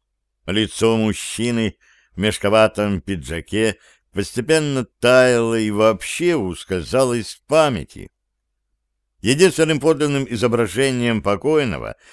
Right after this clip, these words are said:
которым располагал Мегре, была фотография.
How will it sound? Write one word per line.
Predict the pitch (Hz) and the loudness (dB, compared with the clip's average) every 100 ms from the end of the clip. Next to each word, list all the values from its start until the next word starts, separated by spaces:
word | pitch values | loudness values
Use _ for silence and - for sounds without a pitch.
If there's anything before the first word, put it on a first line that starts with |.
| - | -10
которым | 95 95 117 117 107 | -4 2 2 2 0
располагал | 104 - 95 101 117 113 95 | -2 -2 0 2 4 4 2
Мегре, | 85 78 101 127 76 - _ _ _ | -4 -4 0 0 -2 -6 _ _ _
была | - 110 147 156 131 | -2 4 6 6 4
фотография. | - 120 139 147 143 95 62 55 50 | -2 -2 0 2 4 2 0 -14 -14